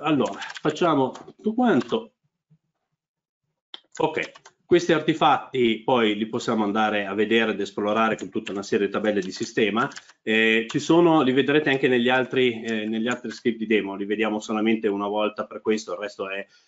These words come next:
è sostanzialmente uguale. Qua potete vedere le, le credenziali, più specificatamente queste database scope, eh, credential, che sono utilizzati per accedere.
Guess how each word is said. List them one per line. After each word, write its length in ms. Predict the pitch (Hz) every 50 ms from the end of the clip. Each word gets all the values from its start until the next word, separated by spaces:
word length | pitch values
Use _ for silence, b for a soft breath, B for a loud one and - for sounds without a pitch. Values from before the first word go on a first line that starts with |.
| b b
è 260 | - 98 95 92 92
sostanzialmente 720 | 92 - - 98 - - 98 - - 104 101 104 104 - 139
uguale. 400 | 127 117 107 104 110 110 107 -
Qua 200 | - 113 107 -
potete 340 | - 98 - 98 - 101
vedere 340 | 95 101 95 98 101 98 95
le, 180 | 95 92 90 _ _
le 180 | 104 107 95
credenziali, 880 | - 101 101 98 101 104 101 - 117 104 95 95 95 110 120 120 117 _ _
più 180 | - 95 92
specificatamente 920 | - - - - - 95 - _ - 98 92 - 95 101 104 92 - 92
queste 240 | - 95 - - 92
database 340 | 90 98 - - 95 95 92
scope, 400 | - - - 101 92 - - 98 - - 101
eh, 140 | 95 87 -
credential, 600 | - - 107 107 107 95 90 - - 127 123 147 147 B B B B B
che 120 | B -
sono 160 | - - 101
utilizzati 540 | 98 92 98 95 101 95 - 101 95 - -
per 120 | - 131 151
accedere. 680 | 160 160 - - 98 90 95 98 107 120 131 - _